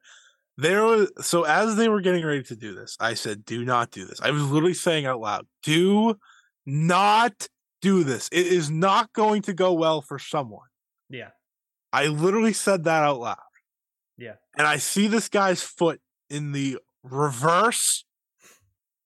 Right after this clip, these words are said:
Speaker 1: in the reverse of where it's supposed to look like. And I said, "You have to be kidding."
Speaker 2: Yes.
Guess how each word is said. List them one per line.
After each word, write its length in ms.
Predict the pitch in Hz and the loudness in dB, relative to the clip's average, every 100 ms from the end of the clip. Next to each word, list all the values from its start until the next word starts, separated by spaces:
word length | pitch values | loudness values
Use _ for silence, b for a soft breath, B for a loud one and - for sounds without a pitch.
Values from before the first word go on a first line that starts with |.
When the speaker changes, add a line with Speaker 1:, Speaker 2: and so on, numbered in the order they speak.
| _ _ _ _ - | _ _ _ _ -4
Speaker 1:
in 340 | 180 170 156 | 0 0 -2
the 140 | 156 | -2
reverse 580 | 147 147 120 175 226 - | -2 -2 0 0 0 0
of 240 | 202 143 131 | -2 -2 0
where 280 | 165 180 | 2 4
it's 140 | 170 - | 0 -4
supposed 420 | 151 156 147 - | -6 -4 -4 -6
to 60 | 135 | -8
look 220 | 127 - | -8 -8
like. 160 | 113 107 | -10 -4
And 100 | 120 | -2
I 100 | 135 | -2
said, 340 | - 123 107 | -2 -4 -4
"You 220 | - 117 113 - | -14 -14 -14 -8
have 340 | 127 - - | -6 -6 -10
to 100 | - | -20
be 120 | - - | -20 -20
kidding." 160 | - _ _ _ _ | -20 _ _ _ _
Speaker 2:
Yes. 200 | 107 101 | -20 -20